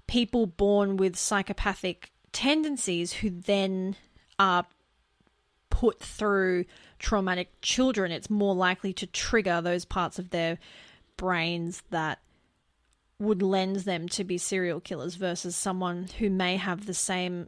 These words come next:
psychopathic brain, uh, function, I guess,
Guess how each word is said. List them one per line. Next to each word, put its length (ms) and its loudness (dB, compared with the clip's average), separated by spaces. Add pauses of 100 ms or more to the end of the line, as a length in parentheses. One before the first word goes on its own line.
(140)
psychopathic 640 -4 (400)
brain, 640 2 (1160)
uh, 400 2 (460)
function, 920 0
I 80 2
guess, 440 -2